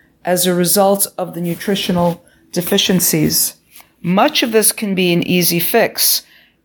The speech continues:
A, having a reevaluation of your medication, the dosage of your medication, by the doctor or practitioner who prescribed it for you,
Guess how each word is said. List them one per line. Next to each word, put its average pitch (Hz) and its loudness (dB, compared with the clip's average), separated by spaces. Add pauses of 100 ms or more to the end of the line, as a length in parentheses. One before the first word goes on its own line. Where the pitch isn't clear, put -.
A, 202 2 (280)
having 180 -2
a 170 2
reevaluation 180 2 (320)
of 160 -2
your 170 2
medication, 175 0
the 170 0
dosage 175 2
of 165 -2
your 170 0
medication, 160 0 (1040)
by 165 2
the 160 0
doctor 170 0
or 156 -6
practitioner 165 -2
who 160 -2
prescribed 180 0
it 202 -2
for 165 0
you, 156 0